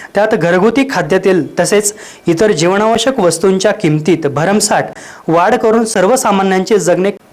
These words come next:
कठीण करून ठेवले. आधीच कोरोना महामारीमुळे कामधंदे बंद असताना,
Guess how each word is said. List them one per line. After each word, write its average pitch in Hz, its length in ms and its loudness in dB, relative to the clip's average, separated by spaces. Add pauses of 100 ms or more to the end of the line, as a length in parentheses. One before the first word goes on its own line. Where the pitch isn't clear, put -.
कठीण 226 300 2
करून 180 220 2
ठेवले. 143 300 0 (720)
आधीच 185 340 0
कोरोना 233 340 2
महामारीमुळे 196 720 2
कामधंदे 196 560 2
बंद 175 240 2
असताना, 175 460 0